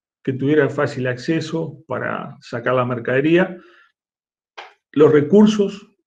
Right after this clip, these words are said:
el agua, la energía eléctrica, pero tendíamos a olvidar, o por lo menos considerar como un daño colateral,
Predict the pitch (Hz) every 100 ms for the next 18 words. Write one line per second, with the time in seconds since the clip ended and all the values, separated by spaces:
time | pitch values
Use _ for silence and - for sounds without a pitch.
0 | _ - 120 147 175 180 208 - - _
1 | _ _ - 127 131 120 131 156 175 185
2 | 180 202 - _ _ _ _ _ _ _
3 | _ _ _ _ - - - 165 170 175
4 | 175 208 208 180 190 180 175 190 202 180
5 | 156 143 - 151 147 175 190 170 - -
6 | _ _ _ _ - 160 - 151 160 185
7 | 175 151 156 160 147 147 165 160 135 139
8 | 135 135 151 185 190